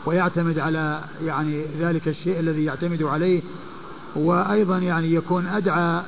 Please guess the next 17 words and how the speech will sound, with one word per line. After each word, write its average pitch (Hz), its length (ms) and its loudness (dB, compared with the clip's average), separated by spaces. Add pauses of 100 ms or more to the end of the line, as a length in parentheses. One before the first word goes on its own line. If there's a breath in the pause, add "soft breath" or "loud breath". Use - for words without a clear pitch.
لعدم 165 760 0 (220)
حركة 196 420 0
يده 165 580 4 (540)
بكونه 170 420 0
يعني 160 300 0
ماسك 170 380 0
ال-، 156 220 -2
ال-، 170 260 -6
ال-، 160 160 -4
القوس 170 420 -2
أو 156 140 -2
العصا. 165 460 -2 (1700)
فيدل 180 760 2
و-، 220 120 0
و-، 202 580 4 (200)
والحديث 185 520 0
حسن 175 380 0